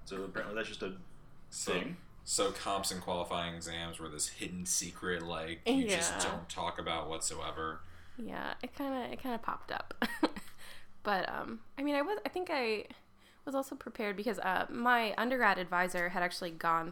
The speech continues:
Speaker 3: through the program I'm going through now. She knew the faculty and she knew some of the steps, and she was also very, I think once you start being open about, like, these are things that people struggle with. Like, she was like, "I cried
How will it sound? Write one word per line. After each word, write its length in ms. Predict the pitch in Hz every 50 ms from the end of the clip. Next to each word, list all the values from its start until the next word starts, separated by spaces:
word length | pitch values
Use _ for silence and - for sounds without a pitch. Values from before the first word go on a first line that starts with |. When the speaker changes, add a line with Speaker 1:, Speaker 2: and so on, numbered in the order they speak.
| -
Speaker 3:
through 200 | - 170 165 165
the 120 | 170 170 170
program 560 | - - 175 170 165 165 160 - - - - -
I'm 180 | 185 170 170 175
going 460 | - - - - - - - 208 202 - - - -
through 180 | - 170 175 170
now. 400 | 208 277 320 269 226 208 202 208 - - - - - - - - 220
She 220 | 214 - 294 262
knew 540 | 247 226 208 208 202 196 196 196 190 190 185
the 80 | - -
faculty 720 | - - 330 339 339 349 320 - - 302 294 285 277 262
and 100 | 254 226
she 120 | - - 190
knew 160 | 185 175 175
some 200 | 175 - 180 175
of 60 | 175
the 80 | 185 185
steps, 340 | - - 240 233 226 - - -
and 160 | 208 214 -
she 140 | - - 254
was 160 | 233 262 254
also 240 | 277 285 285 330 277
very, 480 | 220 226 208 196 196 190 185 175 - - - - - - - -
I 60 | 247
think 200 | 240 294 294 262
once 280 | 233 226 202 214 208 -
you 260 | 214 202 196 185 - -
start 280 | - - 226 202 175
being 180 | 180 190 185 -
open 300 | - 180 180 - 196 185
about, 300 | 185 175 175 170 170 -
like, 300 | - 78 - - - - - - - - - - - - - - -
these 220 | 202 226 226 254
are 80 | 247 240
things 260 | - 175 170 180 180
that 220 | - - - -
people 260 | - - 180 - -
struggle 400 | - - - - - - - -
with. 160 | - - - - - -
Like, 160 | - - -
she 160 | - - 180
was 160 | - - -
like, 200 | - - - - - -
"I 160 | 262 349 440
cried 560 | - - - - - - - - - - -